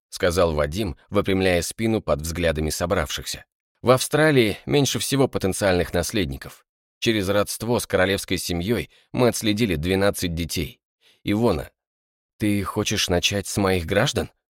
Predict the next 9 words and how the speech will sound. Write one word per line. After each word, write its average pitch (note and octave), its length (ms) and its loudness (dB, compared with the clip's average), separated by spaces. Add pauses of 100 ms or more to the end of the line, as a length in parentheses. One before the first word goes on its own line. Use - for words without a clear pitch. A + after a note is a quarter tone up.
в F2+ 100 -4
ужасе F#2 320 0
произнесла E2 540 -2
та. - 240 -10 (400)
Вадим D#2+ 340 2
скривился. E2 640 -4 (480)
"Они A#2 320 4
не A#2+ 140 4
граждане, G2+ 680 0